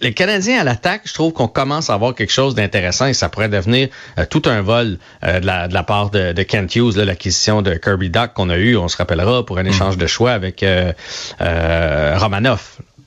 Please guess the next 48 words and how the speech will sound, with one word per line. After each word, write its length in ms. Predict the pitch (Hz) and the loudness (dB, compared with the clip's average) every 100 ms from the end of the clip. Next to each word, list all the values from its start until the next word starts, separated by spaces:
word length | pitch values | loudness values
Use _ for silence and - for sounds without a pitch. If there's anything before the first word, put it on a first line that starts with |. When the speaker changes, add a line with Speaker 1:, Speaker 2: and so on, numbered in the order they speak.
| - | -8
Speaker 1:
Hein, 100 | 113 | -4
c'est, 160 | 120 101 | 0 0
c'est 120 | 104 | 0
ben, 100 | 95 - | 0 2
euh, 260 | 95 85 | 2 2
c'est, 220 | 76 - - | -2 -6 -8
c'est, 140 | - | -2
ouais, 100 | 92 | -2
c'était 140 | - | 0
bien 100 | 90 | 0
ça 140 | 82 117 | 2 0
son 160 | 151 | 2
nom, 160 | 143 170 | 0 0
Roman-, 380 | 113 107 98 98 | 0 0 2 2
Speaker 2:
Ouais, 220 | 131 85 | 2 0
Speaker 1:
le, 80 | 87 | 0
Speaker 2:
ouais, 60 | 80 | 2
ouais. 120 | - | 2
Speaker 1:
le 140 | 85 | 0
défenseur 360 | 98 117 110 98 | 0 0 0 0
Romanov, 220 | 113 95 - | -2 -4 -2
c'est 120 | 113 | 0
ça. 80 | 185 | 2
Speaker 2:
Ouais, 60 | 143 | 2
ouais, 40 | |
absolument. 340 | 185 151 131 | 0 0 0
Speaker 1:
Fait 140 | 156 120 | 0 0
que, 80 | 156 | 0
euh, 340 | 135 127 127 | 0 0 -2
bref, 220 | 131 202 | 0 0
ça 120 | 160 | -2
pourrait 200 | 131 156 - | -2 -2 0
être 160 | 113 | -2
fort 140 | 113 180 | -2 -2
intéressant. 440 | 127 123 113 170 | 0 0 0 -2
En 20 | |
tout 80 | 165 | 0
cas, 80 | 170 | 0
il 80 | 143 | 2
m'a 180 | 127 117 | 2 2
vraiment 240 | 143 165 | 0 0
impressionné. 560 | 139 123 110 113 127 139 | 0 0 0 2 2 2
On 100 | 104 | 2
doute 160 | 117 | 0
pas 120 | - | 0
de 40 | 160 | 0
son 140 | 147 | 0
talent, 300 | 127 123 196 | 0 0 -2